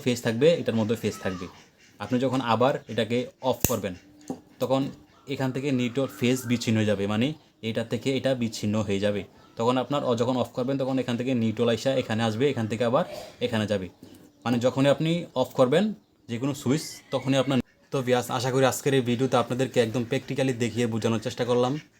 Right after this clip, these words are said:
যে কীভাবে টু সুইচ কাজ করে বা কীভাবে কানেকশন দিবেন। আশা করি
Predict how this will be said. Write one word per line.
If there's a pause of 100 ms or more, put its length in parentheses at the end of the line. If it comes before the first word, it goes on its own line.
(160)
যে
কীভাবে (100)
টু (160)
সুইচ (120)
কাজ (120)
করে (100)
বা
কীভাবে
কানেকশন
দিবেন। (440)
আশা
করি